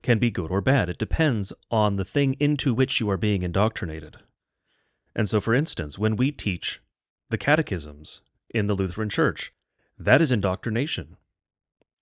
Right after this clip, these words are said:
When you teach your children scripture at home, that is indoctrination.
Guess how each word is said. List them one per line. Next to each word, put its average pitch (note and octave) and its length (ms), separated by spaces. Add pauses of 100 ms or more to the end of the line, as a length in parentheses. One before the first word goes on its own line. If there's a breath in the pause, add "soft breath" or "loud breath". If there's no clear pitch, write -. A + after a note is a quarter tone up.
(260)
When G#2 240
you B2 100
teach A#2+ 340
your B2 100
children A2 440
scripture - 420
at E2+ 80
home, F#2+ 380 (440 soft breath)
that F#2+ 240
is F#2 100
indoctrination. F#2+ 840